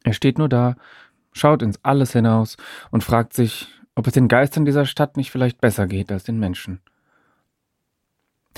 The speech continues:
Wäre Samstagnacht jetzt hier, würde sie zu ihm sagen, „Natürlich nicht. Wenn es uns überhaupt gar nicht gibt, dann kann es uns doch auch nicht irgendwie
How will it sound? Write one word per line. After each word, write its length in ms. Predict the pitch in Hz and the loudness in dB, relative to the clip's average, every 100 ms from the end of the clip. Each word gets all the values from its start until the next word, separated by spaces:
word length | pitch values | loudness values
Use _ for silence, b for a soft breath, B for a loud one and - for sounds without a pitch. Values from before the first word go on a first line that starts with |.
| B B | B B
Wäre 280 | 120 120 123 | 2 4 6
Samstagnacht 640 | 131 127 120 104 156 - | 4 4 0 0 0 0
jetzt 160 | 117 - | -2 -2
hier, 260 | 107 120 131 | 2 2 4
würde 160 | 127 | 4
sie 140 | 120 120 | 4 2
zu 100 | 131 | 4
ihm 140 | 117 | 4
sagen, 360 | 117 113 110 101 b b _ _ _ _ - | 4 2 0 -4 b b _ _ _ _ 0
„Natürlich 400 | 135 226 190 165 | 4 4 4 6
nicht. 420 | 214 139 - - _ _ _ _ | 4 2 -6 -20 _ _ _ _
Wenn 140 | 143 180 | 4 4
es 100 | 185 | 4
uns 140 | 175 | 2
überhaupt 300 | 160 170 180 | 2 2 2
gar 80 | 160 | 4
nicht 200 | 131 107 | 4 4
gibt, 240 | 214 196 | 2 4
dann 120 | 127 120 | 2 2
kann 180 | 185 | 2
es 140 | 180 - | 2 0
uns 220 | 156 151 | -4 -2
doch 140 | 143 | 0
auch 160 | 135 131 | 0 2
nicht 220 | 139 - | 0 2
irgendwie 400 | 160 151 135 123 | 0 2 0 -2